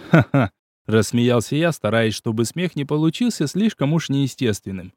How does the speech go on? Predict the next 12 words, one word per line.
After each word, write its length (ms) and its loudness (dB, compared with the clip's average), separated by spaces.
Сначала 840 2
Ичиру, 520 0
затем 600 2
Нобу, 380 2
а 100 0
потом 420 0
и 60 0
остальные 680 0
тоже 340 2
заулыбались. 840 2
«Что 600 4
ж, 140 -8